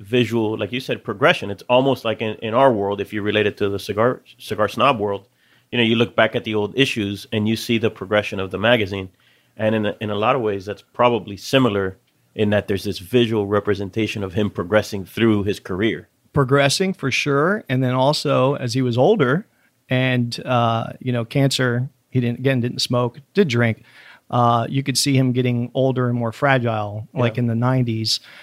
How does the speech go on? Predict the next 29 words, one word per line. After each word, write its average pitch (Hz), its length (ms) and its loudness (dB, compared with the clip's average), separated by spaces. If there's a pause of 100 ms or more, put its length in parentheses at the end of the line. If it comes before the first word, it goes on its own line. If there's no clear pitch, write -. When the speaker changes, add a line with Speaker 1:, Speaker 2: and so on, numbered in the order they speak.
(220)
Speaker 2:
uh, 110 260 -2
at 120 120 -4
Calder 127 500 2
and 117 120 -4
Gulfstream 117 520 -2
and 110 100 -2
all 110 140 -2
that. 117 360 -4
So 147 260 -2
it's 147 140 -4
really 196 200 4
interesting 151 360 -2
because 127 240 0
my 127 120 0
father 156 180 4
and 151 100 2
I 135 60 2
weren't 131 240 0
very 123 160 -2
close 165 400 0
because, 117 500 -2 (140)
you 165 100 -4
know, 110 60 0
he's 110 160 -4
a - 40 -20
typical 135 300 -2
old 135 240 0
school 131 220 0
Cuban. 165 380 2